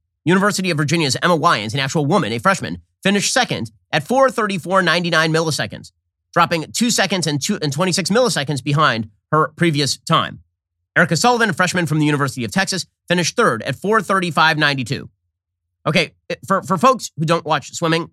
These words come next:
closely, that's a large gap. Okay, the ga-, losing a race by, like, a second and a half is a fairly large gap. And if you watch the video, you can see how big the gap is.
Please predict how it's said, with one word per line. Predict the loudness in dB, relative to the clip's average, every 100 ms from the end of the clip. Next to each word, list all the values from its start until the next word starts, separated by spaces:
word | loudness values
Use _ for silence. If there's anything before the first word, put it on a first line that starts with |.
| _
closely, | -4 -4 -2 -10 -12 _ _ _ -2
that's | 0
a | 0
large | 2 4 4 2 -4
gap. | -6 -6 -10 _ _ -8
Okay, | -2 -2 0
the | 0
ga-, | 2 0 -4
losing | -2 0 2 2
a | 0
race | 0 -4 -6 -14 _ _ -2
by, | 0
like, | 2 -2 -6 _ _
a | -6
second | -2 -2 -2 -4
and | -4
a |
half | -2 -2 -4 -10 _ _ _ _ -4
is |
a | -4
fairly | 2 2 4 2
large | 0 0 0
gap. | 0 0
And |
if | 0
you | 2
watch | 2 2
the | 0
video, | 0 -2
you |
can | -2 -2
see | 0 0
how | 0
big | 0 -2
the | -2
gap | 0 0 0
is. | -8